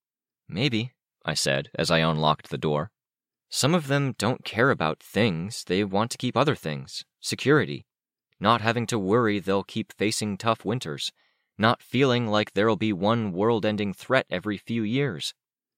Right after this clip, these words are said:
Endbringers, then Scion, now this, which we're being vague about, and which we haven't made any major arrests on." We let ourselves into the top floor of the Warden's H Q.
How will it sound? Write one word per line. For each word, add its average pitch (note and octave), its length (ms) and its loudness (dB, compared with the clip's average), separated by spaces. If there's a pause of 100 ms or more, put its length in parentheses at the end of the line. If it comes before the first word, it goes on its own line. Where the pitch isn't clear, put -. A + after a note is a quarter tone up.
(140)
Endbringers, G#2+ 800 0
then G2 180 0
Scion, A2 800 0
now G#2 200 0
this, F#2 480 0 (340)
which - 260 0
we're G#2+ 100 4
being G2+ 300 0
vague G2+ 260 2
about, E2+ 420 -4 (360)
and G#2+ 140 0
which C3 180 0
we B2 120 0
haven't B2 300 0
made A2 240 -2
any A2+ 220 0
major A2 400 -2
arrests A2+ 400 -6
on." C#2 280 -8 (1080)
We F#2 140 2
let F#2+ 160 6
ourselves D#2 520 2
into E2 180 -4
the D2 80 -6
top F#2+ 320 0
floor D#2+ 400 0
of C2 120 -10
the E2+ 80 -4
Warden's D#2 420 -4
H C#2+ 240 -4
Q. D#2 380 -4